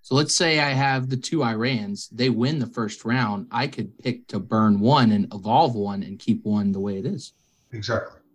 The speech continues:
Speaker 1: Okay.
Speaker 2: At every round, as a team progresses, you have that option again.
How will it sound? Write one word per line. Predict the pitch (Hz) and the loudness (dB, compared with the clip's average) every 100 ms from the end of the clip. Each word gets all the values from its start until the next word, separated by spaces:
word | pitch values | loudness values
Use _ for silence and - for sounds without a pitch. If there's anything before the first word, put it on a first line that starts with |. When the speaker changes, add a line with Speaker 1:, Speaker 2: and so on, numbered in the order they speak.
| _ _ _ _ _ | _ _ _ _ _
Speaker 1:
Okay. | 143 127 _ _ _ _ _ - _ _ - - | -6 -6 _ _ _ _ _ -20 _ _ -20 -2
Speaker 2:
At | 135 156 - | 2 2 4
every | 147 151 160 165 | 6 6 6 6
round, | 147 170 113 98 104 104 | 6 4 2 0 0 -2
as | 110 117 120 | -2 0 0
a | 120 | -2
team | - 127 113 | 0 0 0
progresses, | 120 98 131 139 - 90 101 - - _ _ | -2 0 2 2 -2 -6 -6 -10 -12 _ _
you | 110 | -4
have | 87 87 | -2 -6
that | 107 135 | -2 -2
option | 175 - 87 | -2 -6 -12
again. | 71 | -14